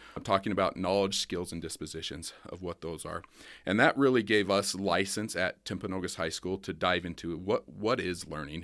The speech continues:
Is learning just being able to recite facts and regurgitate, or is it really developing these, these skills and dispositions that are gonna help kids be competent citizens and have good character throughout,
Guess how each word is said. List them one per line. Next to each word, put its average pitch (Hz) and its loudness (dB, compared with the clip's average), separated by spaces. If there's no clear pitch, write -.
Is 95 -8
learning 110 4
just 101 2
being 101 0
able 92 0
to 85 0
recite 92 0
facts 92 -2
and 82 -6
regurgitate, 107 -4
or 95 4
is 98 4
it 92 0
really 135 2
developing 95 0
these, 87 -4
these 95 -2
skills 101 0
and 92 -6
dispositions 90 -2
that 92 0
are 90 0
gonna 87 -4
help - -2
kids 90 -2
be 90 -4
competent 95 0
citizens 104 0
and 87 -4
have 92 -6
good 87 -6
character 95 -6
throughout, 87 -6